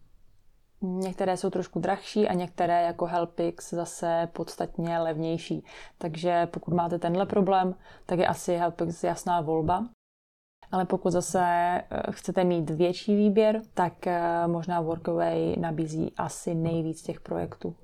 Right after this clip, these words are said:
A tímhle se pomalu dostáváme do závěru. Dnešní díl byl takový rychlostní, jenom jsem vám chtěla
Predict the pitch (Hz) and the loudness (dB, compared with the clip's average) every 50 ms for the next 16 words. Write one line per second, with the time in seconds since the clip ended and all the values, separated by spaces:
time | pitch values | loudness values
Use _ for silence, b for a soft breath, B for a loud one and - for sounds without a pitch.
0 | - - _ _ b b b b b b b b 214 208 220 240 233 254 262 247 | -20 -20 _ _ b b b b b b b b -2 2 4 6 6 6 4 2
1 | 240 - 233 220 233 247 240 220 220 - - 226 226 226 240 240 247 226 180 180 | 0 2 4 6 6 6 6 4 2 4 6 6 6 6 6 6 6 6 4 4
2 | 170 190 185 185 190 185 185 214 214 220 233 240 240 220 - 214 214 214 214 - | 4 4 4 4 4 4 4 4 4 6 6 6 4 6 6 6 6 6 6 6
3 | 220 214 202 226 220 214 220 208 214 202 - - 208 196 202 202 190 180 175 180 | 6 8 10 8 8 8 6 4 4 0 2 4 4 6 6 4 4 4 2 0
4 | - - 185 214 214 214 - 240 226 226 - 233 226 233 233 214 208 202 190 - | 0 -2 0 0 0 2 2 0 0 2 2 4 4 6 6 4 2 2 0 -2
5 | 202 190 190 190 190 185 - - 202 190 190 185 185 185 | -2 0 0 0 0 -2 -2 0 2 4 4 4 2 2